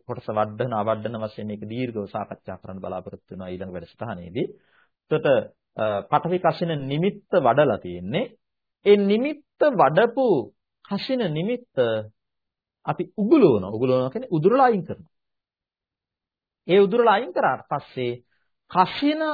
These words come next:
අරමුණ පැතිරිලා තිබුණු අවකාශයේ හිස් බවට පත් වෙනවා. ආන්න ඒකේ තියෙන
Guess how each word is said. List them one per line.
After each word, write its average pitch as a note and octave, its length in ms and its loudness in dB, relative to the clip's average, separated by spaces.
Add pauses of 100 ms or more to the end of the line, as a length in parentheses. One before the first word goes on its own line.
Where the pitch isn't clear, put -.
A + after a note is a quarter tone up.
(100)
අරමුණ G#3 600 2
පැතිරිලා A3+ 760 0
තිබුණු G3+ 500 -4
අවකාශයේ E3+ 760 0
හිස් G3+ 240 -6
බවට G2 320 -14
පත් - 200 -20
වෙනවා. - 200 -18 (760)
ආන්න A3+ 480 2
ඒකේ F3+ 340 0
තියෙන F#3+ 220 -4